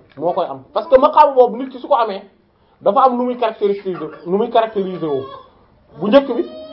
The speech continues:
mooy day xam, maanaam charte, mooy day nekk nit koo xamante ne day xam ba pare day comprendre bu baax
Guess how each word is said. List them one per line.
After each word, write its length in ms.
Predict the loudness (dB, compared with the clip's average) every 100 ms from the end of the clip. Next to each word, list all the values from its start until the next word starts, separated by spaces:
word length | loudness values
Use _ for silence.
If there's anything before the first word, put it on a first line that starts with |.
| -18 -18 -18 -18 -16
mooy 360 | 4 8 8 6 -4 _ _ _ _ _ _ _
day 220 | 0 4 4
xam, 240 | 2 -2 -8 _ _ _ _ _ _ -20 _ _ _ _ _ _ _ _ _
maanaam 280 | -4 -2 -4
charte, 360 | 2 2 2 -8 -20 _ _ _ _ -10
mooy 300 | -2 0 2
day 160 | 4
nekk 220 | 2 0
nit 160 | -4 -2
koo 160 | 2 2
xamante 260 | 0 -4 -10
ne 140 | -12 -20 _ _ _ _ _ _ 2
day 200 | 4 4 -2
xam 180 | -6 -8 -20 _ _ _
ba 120 | -6 0
pare 220 | 0 2
day 260 | 0 -2 -8 _ _ _ -20 -4
comprendre 540 | 6 6 6 2 2 0
bu 100 | 2
baax 220 | 4 4